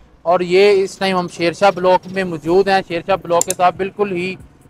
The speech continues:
इसके left side के ऊपर आप देख सकते हैं निश्तर block जो है मौजूद है। निश्तर block के अंदर हम लेकर आए हैं आपके लिए पाँच मरला category का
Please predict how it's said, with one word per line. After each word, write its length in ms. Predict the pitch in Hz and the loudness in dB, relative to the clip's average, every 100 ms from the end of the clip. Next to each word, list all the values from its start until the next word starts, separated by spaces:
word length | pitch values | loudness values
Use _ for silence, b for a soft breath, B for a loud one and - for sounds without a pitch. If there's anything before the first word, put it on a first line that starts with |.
| - | -8
इसके 200 | - 185 | -4 0
left 260 | 170 196 - | 2 2 2
side 240 | 190 180 | 0 0
के 100 | 185 | -2
ऊपर 180 | 175 180 | -2 2
आप 140 | 170 | 2
देख 160 | 147 165 | 2 2
सकते 280 | - - 196 | 4 2 0
हैं 80 | |
निश्तर 420 | 185 180 180 233 220 | -4 -6 -4 -4 -2
block 300 | 180 175 170 | 0 0 0
जो 120 | 180 | -2
है 140 | 170 | -2
मौजूद 460 | 165 156 143 180 196 | -2 -8 -4 0 4
है। 180 | 190 185 b b _ | 4 2 b b _
निश्तर 340 | 196 - 254 240 | -10 -2 0 2
block 300 | 202 202 208 | 4 4 4
के 100 | 208 | 0
अंदर 200 | 202 196 | 2 2
हम 280 | 165 185 220 | 4 2 4
लेकर 300 | 208 196 196 | 2 4 2
आए 160 | 180 | 0
हैं 120 | 185 | 0
आपके 480 | 196 175 170 170 196 | -2 2 2 2 0
लिए 240 | 190 185 185 | -2 0 -2
पाँच 480 | _ 180 185 208 | _ 2 2 2
मरला 320 | 202 190 175 180 | 0 -2 2 2
category 520 | 170 160 170 170 170 | 2 0 -2 -2 -2
का 260 | 160 160 | 2 2